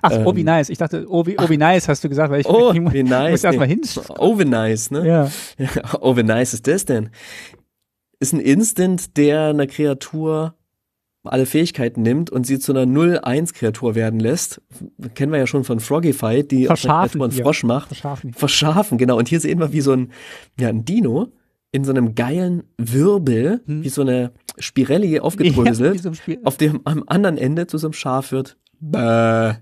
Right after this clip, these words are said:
Speaker 1: Ja, das ist schön.
Speaker 2: Ach, das ist ein Crocodile. Hier steht's auch. The crocodiles
Speaker 1: Das ist ein Krok-,
Speaker 2: failed,
Speaker 1: das ist ein Krokodil?
Speaker 2: failed attack left it feeling both hungry and sheepish.
Speaker 1: Ist aber so ein, ist aber ein großes Krokodil,
Speaker 2: Oh, wie
Speaker 1: ne?
Speaker 2: nice. Schön.
Speaker 1: So.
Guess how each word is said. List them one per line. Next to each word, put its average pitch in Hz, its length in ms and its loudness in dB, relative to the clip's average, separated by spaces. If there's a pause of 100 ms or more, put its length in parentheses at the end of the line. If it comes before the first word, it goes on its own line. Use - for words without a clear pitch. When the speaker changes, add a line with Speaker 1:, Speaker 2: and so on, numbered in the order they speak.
(220)
Speaker 1:
Ja, 123 140 0
das 185 180 -6
ist 247 160 -10
schön. 120 320 -6 (640)
Speaker 2:
Ach, 165 100 -2
das 202 80 2
ist 143 100 -2
ein - 60 -10
Crocodile. 113 400 0
Hier 113 100 -4
steht's 123 180 -2
auch. 107 160 -4
The 107 60 -2
crocodiles 143 640 0
Speaker 1:
Das 156 120 4
ist 240 120 -2
ein 180 60 -4
Krok-, 147 140 2
Speaker 2:
failed, 170 360 2
Speaker 1:
das - 240 -6
ist - 20 -4
ein 127 60 -6
Krokodil? 117 320 -2
Speaker 2:
failed 165 260 2
attack 143 480 -2
left 131 380 0
it 139 80 -2
feeling 127 580 0 (240)
both 120 260 0
hungry 120 460 -2 (160)
and 135 140 0
sheepish. 214 680 -4 (640)
Speaker 1:
Ist - 160 -2
aber 170 100 4
so 139 100 2
ein, 120 80 -4
ist - 120 -8
aber 107 100 -4
ein 95 40 -14
großes 123 420 0
Krokodil, 117 400 -4
Speaker 2:
Oh, 131 80 2
wie 151 100 4
Speaker 1:
ne? 147 80 2
Speaker 2:
nice. 120 380 0 (420)
Schön. 120 440 0 (140)
Speaker 1:
So. 139 500 -2